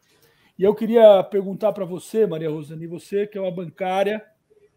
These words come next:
é, de luta, tá conosco aqui nos sindicatos bancários, é, da executiva dos sindicatos bancários de São Paulo, Osasco e região, e também passou,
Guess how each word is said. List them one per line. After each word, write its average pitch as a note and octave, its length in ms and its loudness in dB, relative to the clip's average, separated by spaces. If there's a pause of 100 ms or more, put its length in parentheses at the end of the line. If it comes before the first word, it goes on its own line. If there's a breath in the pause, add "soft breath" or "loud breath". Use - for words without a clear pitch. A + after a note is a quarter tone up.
é, D#3 380 0
de D#3+ 200 -12
luta, G3+ 460 -8
tá F3+ 440 -8 (120)
conosco F#3 480 -10
aqui G3 220 -14
nos F3+ 140 -14
sindicatos F#3 480 -10
bancários, F#3 840 -6 (600)
é, D3+ 1160 2 (140)
da E3+ 140 -8
executiva F#3 720 -8
dos D#3 100 -16
sindicatos D#3+ 420 -16
bancários D#3+ 380 -14
de - 60 -20
São E3 120 -14
Paulo, E3 260 -8
Osasco D#3+ 340 -8
e G#3 40 -2
região, A3+ 440 4 (760 soft breath)
e A3+ 260 4
também A3+ 360 2
passou, A3+ 840 4